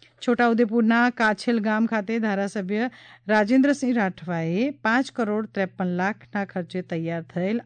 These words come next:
આની નદી પર નવીન બ્રિજનું ખાતમુહૂર્ત કર્યું.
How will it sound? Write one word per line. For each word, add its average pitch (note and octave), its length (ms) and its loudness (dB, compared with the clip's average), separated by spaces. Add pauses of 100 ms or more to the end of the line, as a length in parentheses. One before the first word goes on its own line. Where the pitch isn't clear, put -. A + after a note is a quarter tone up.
આની A#3 320 4
નદી F3+ 300 2
પર G#3 320 -4
નવીન G3+ 420 2
બ્રિજનું F3+ 480 -2 (500)
ખાતમુહૂર્ત F3 680 -2
કર્યું. E3+ 360 -8